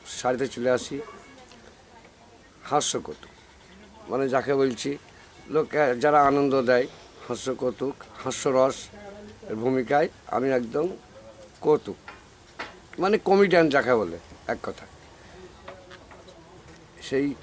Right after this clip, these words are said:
আস্তে আস্তে আমি যখন ভালো কাজ করতে লাগলাম, তখন হঠাৎ আমার গুরুদেব মারা গেলেন। তখন আমাকে, তখন আমার আস্তে আস্তে বয়সটা আস্তে আস্তে হয়ে গেছে,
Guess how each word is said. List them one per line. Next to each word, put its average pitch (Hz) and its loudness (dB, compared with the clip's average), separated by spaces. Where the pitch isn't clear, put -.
আস্তে 131 0
আস্তে 135 -2
আমি 131 -2
যখন 120 -2
ভালো 135 0
কাজ 135 -2
করতে 120 -6
লাগলাম, 113 2
তখন 123 -4
হঠাৎ 127 2
আমার 123 0
গুরুদেব 117 -2
মারা 117 2
গেলেন। 110 0
তখন 123 -4
আমাকে, 123 -2
তখন 160 2
আমার 175 2
আস্তে 165 2
আস্তে 185 2
বয়সটা 185 4
আস্তে 180 2
আস্তে 175 2
হয়ে 160 6
গেছে, 131 -2